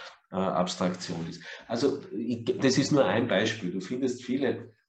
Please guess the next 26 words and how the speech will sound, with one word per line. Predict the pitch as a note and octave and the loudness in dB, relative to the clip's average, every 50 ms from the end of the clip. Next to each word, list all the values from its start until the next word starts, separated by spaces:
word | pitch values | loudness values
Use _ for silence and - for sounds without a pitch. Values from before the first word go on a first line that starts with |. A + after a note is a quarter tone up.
| _ _ _ | _ _ _
äh, | - | -4
Aspekte, | G#2+ G#2 G2+ - - D#2+ F#2 F#2 - - - F#2+ F2 - - - G#2+ G#2+ A#2 A2+ - - - - - - - - _ _ _ | -2 0 0 0 0 -2 -2 -2 -4 -2 -2 -2 -2 -2 -4 -2 0 0 0 0 -4 -8 -12 -12 -14 -14 -16 -18 _ _ _
äh, | F#2 G2+ G2+ G2 G2+ G2+ G2+ G2+ F#2 F#2 | 0 2 2 4 4 4 2 2 0 0
die | - A#2+ A2+ A#2 A#2+ B2 A#2+ | 4 6 8 8 8 8 6
bei | B2 A#2 G#2+ | 4 2 2
den | G2 F2+ G2 A2+ A#2+ | 4 4 2 2 2
Dingen, | A#2 C3 C#3 C#3+ C3+ B2 | 2 2 2 2 2 0
die | A#2+ B2+ B2 | 0 0 0
wir | B2+ C3 B2+ | 2 2 4
jetzt | B2 A#2 A#2 A#2 - E2 | 4 2 2 0 -2 -2
angesprochen | D2+ F#2 A2 A2+ A2+ A2+ A#2+ A#2 A#2 B2+ B2+ | 0 0 0 -2 -2 -2 -2 -2 -2 0 -2
haben, | A#2 A#2 A#2+ | 0 0 0
auch | G2 F#2+ G2 | 0 0 0
bei | G2 A2 | 0 0
diesem | G#2+ A2 G#2+ G#2+ G#2+ | 0 -2 -2 -4 -4
Situativen, | F#2 - A#2 G#2+ - A2+ G#2+ G#2 - G2+ G#2+ A#2 - - A#1+ - - - _ - - - _ _ _ - | -4 -4 -4 -2 0 0 0 0 0 0 -2 -2 -2 -2 -4 -6 -8 -16 _ -20 -20 -20 _ _ _ -4
ähm, | A2 G#2+ G2+ G2 G2 G2 G2 G2 G2 F#2+ F2+ F#2 - - - | -2 0 2 2 2 2 2 2 2 2 2 0 -4 -6 -6
äh, | - G2+ F#2+ | -4 -2 0
die | F#2+ G#2 F#2+ | 0 0 0
drinnen | F2+ F#2 F2+ F2+ F2+ F#2 F2+ | 2 4 4 4 4 4 2
sind. | F2+ - F2+ F2 F2 F2+ - - - - - - _ _ | 0 -2 -6 -6 -6 -8 -12 -16 -20 -20 -20 -20 _ _
Wir | A#2+ A2+ | 2 4
haben | A#2 B2+ C#3+ | 4 4 4
in | C#3 B2 | 2 0
Konstanz | - G2+ G#2+ C3 D#3 - - - A#2+ A#2 A2+ - - | 2 2 2 2 0 0 0 0 0 0 0 -2 0
kurz | - B2+ C3 C3+ - - - - _ | 0 0 0 0 -2 -6 -8 -10 _